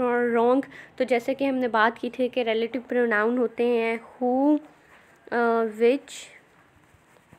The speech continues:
and that, ठीक है। तो ये आपके पास रिलेटिव प्रोनाउन है, तो इनको एक साथ दो को इस्तेमाल नहीं करना। जैसे कि फर्स्ट एग्जांपल देखें, "This is the same book that which I bought yesterday।"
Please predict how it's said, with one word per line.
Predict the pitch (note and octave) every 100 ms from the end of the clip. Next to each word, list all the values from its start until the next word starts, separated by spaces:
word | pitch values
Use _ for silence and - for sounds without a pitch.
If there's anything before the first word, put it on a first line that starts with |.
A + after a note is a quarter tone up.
| -
and | A#3 A3+ A3+ G#3
that, | A3 G#3 A#3 D4+ - _ _ _ _ _ -
ठीक | - A#3 -
है। | A#3+ B3 - _ _
तो | B3+
ये | B3
आपके | A#3 A#3
पास | A#3+ A3+
रिलेटिव | A3 A#3 A#3 C4+ -
प्रोनाउन | B3 A3+ G#3+ C4
है, | C4+ B3
तो | B3+
इनको | - B3+ B3 -
एक | C4 B3+
साथ | - A#3 A3+
दो | G#3+ A#3
को | B3+
इस्तेमाल | C4 A#3+ A3+ G3
नहीं | G#3+ C4+
करना। | B3+ A#3+ A#3
जैसे | A3 A#3+
कि | A#3
फर्स्ट | A3+ A3+ A#3+
एग्जांपल | B3 A#3 A3+ A#3+ A#3+
देखें, | B3 C4 C4 - - -
"This | C4 C#4
is | D4 C4+
the | C#4 - B3
same | C4+ C#4+ A#3
book | A3+ D#4 - - A3+
that | A3 A3+ C#4+ - _
which | A#3 E4 D#4
I | C#4 A#3
bought | A#3 A3 A3
yesterday।" | A3 - G#3+ F#3+ F#3+